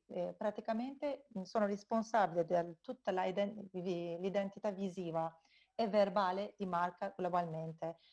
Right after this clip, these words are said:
per cre-, creare una consistenza a tutto il mondo per la presenza di marca Barilla.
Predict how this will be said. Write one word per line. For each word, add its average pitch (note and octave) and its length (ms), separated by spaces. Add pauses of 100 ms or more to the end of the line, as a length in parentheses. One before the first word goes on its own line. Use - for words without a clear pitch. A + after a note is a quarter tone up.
(120)
per F#3 240
cre-, E3 260
creare F3+ 360
una F#3 180
consistenza - 760
a D#3+ 140
tutto G3+ 340
il F3+ 80
mondo E3 380
per E3+ 140
la D#3 100
presenza E3 500
di D#3+ 240
marca D3+ 340
Barilla. D3 540